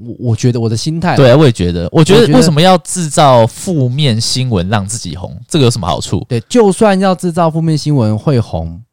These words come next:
Speaker 1: 也不会是说想要整个胸部连奶头就这样露出来给大家看，
Speaker 2: <laughs>
Speaker 1: 然后影片给大家传阅。
Speaker 2: 嗯。对。
Speaker 1: 因为他那种直播一定会有人把影片截下来，这是可想而知的啊。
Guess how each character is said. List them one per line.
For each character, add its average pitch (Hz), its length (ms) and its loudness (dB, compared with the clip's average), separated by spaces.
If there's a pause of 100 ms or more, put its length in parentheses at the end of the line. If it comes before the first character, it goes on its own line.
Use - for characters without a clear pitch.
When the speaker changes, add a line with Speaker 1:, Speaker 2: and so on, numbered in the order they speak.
(320)
Speaker 1:
也 113 160 0
不 113 200 -4
会 160 160 2
是 147 180 -4
说 143 200 -2
想 82 200 -8
要 104 80 -6
整 90 200 -12
个 78 100 -14
胸 104 220 -8
部 104 280 -12 (100)
连 98 340 -10 (200)
奶 87 220 -14
头 92 220 -8
就 107 100 -2
这 120 100 -4
样 107 140 -4
露 107 160 2
出 - 140 -2
来 101 60 2
给 98 220 -2
大 110 100 2
家 110 140 0
看， 127 160 -2
Speaker 2:
<laughs> 110 40 -2
Speaker 1:
然 104 80 -2
后 - 40 0
影 98 200 -4
片 123 200 -4
给 92 120 -10
大 98 120 -8
家 104 160 -6
传 85 300 -10
阅。 95 180 -4
Speaker 2:
嗯。 - 100 -14 (120)
对。 82 140 -4
Speaker 1:
因 - 60 -6
为 214 60 0
他 240 60 2
那 240 100 2
种 143 120 2
直 131 180 -4
播 165 160 0
一 170 60 0
定 185 140 -4
会 175 100 0
有 113 80 2
人 98 100 -2
把 101 140 -4
影 92 100 -6
片 131 140 -4
截 95 180 -8
下 110 160 -6
来， 82 140 -8
这 143 140 -6
是 151 160 -4
可 107 200 -6
想 95 160 -6
而 82 60 -8
知 90 160 -12
的 90 100 -6
啊。 92 160 -8